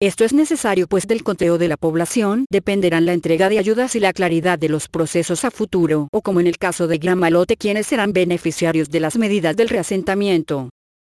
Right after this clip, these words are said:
En el capítulo tres, se puede ver cómo para el caso que aquí compete, el censo de población se identifica como un obstáculo en el proceso,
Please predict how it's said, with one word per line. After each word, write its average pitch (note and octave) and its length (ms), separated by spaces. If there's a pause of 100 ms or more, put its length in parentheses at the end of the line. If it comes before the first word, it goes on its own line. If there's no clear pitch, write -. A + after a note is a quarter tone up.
En F#3 100
el E3 160
capítulo E3 480
tres, F3+ 540 (120)
se G3 140
puede G3+ 320
ver G3 180
cómo G#3+ 220
para A3+ 160
el A3 100
caso G3 280
que B3 80
aquí C4+ 200
compete, F#3 640 (100)
el F3+ 140
censo F#3+ 380
de F3 120
población E3 520
se C4 140
identifica G#3+ 520
como F#3+ 220
un G3 80
obstáculo F3+ 580
en F3 80
el D#3 100
proceso, F#3 600